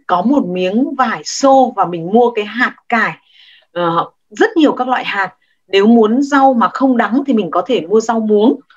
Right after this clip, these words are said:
Còn nếu mà rau mà có thể ăn đắng được thì mình mua rau cải, hạt rau cải ạ. Ờ, một lát nữa mình sẽ đưa cái túi hạt rau cải đó để mọi người xem. Sau đó thì mình cho vào cái tấm vải đó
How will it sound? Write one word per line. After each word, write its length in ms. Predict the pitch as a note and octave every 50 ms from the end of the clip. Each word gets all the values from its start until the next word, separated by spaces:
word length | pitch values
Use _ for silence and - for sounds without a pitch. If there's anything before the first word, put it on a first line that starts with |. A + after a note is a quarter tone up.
| _ _ _ _ _ -
Còn 200 | G#3 G3+ F#3+ F#3
nếu 120 | F#3 F#3+
mà 180 | A3 C4+ C4+ -
rau 260 | - - B3+ B3+ B3+
mà 120 | A3+ -
có 200 | - - E3+ F#3 F3+
thể 100 | - -
ăn 240 | - - - A3+ A3
đắng 220 | G3+ F3 G3 A3+
được 180 | B3 C#4 A#3 C4 -
thì 80 | F#3+
mình 220 | F3 F3 E3+ E3 F3
mua 140 | G#3 A#3 A#3
rau 360 | A#3 - A#3 A#3 A#3 A3+ A#3 _
cải, 220 | - A#3+ A3+ - - - _ _ _ _
hạt 200 | - A#3 G#3+ G3+ - -
rau 180 | A#3 A3+ A#3
cải 320 | A#3 A#3+ - - C4 - D3
ạ. 120 | - - _ _ D#3+ _ _ _ _ _ _ _ _
Ờ, 380 | F3+ F#3 F3+ F3 F3 E3+ E3 - - - _ _ _ _ _ _ _
một 80 | G#3+ G#3+
lát 160 | B3 E4 F#4
nữa 140 | C#4+ A#3+ A3+
mình 160 | C4 C4+ A3+
sẽ 200 | A#3 A#3 A3+ A3+ B3+
đưa 80 | B3+ A#3+
cái 80 | A3+ G#3+ -
túi 140 | G#3 G#3+ B3+
hạt 140 | C4 A#3
rau 140 | - G3+ G#3
cải 240 | G#3 - G3+ D#3 C#3+
đó 160 | D3+ D3+ E3+
để 140 | G#3+ A#3+ G3+
mọi 160 | D#3+ E3+ F3+
người 180 | F3+ F#3 F3+ E3
xem. 380 | - - - B3 B3+ B3+ B3 A#3 - _ _ _ _ _ _ -
Sau 100 | C4 B3+
đó 200 | A3 G#3 G#3 A3 C#4
thì 100 | C4 A3
mình 200 | G3+ F#3+ F3 E3 -
cho 260 | - C4 B3+ B3+ B3+ A#3+
vào 140 | A#3 G3+ F#3
cái 220 | - E3+ E3 E3 -
tấm 280 | G3 F#3 G3 A3 B3+ C4
vải 240 | C4+ B3+ A#3 - C#3+
đó 380 | D#3+ D#3+ E3 F3 G3 - -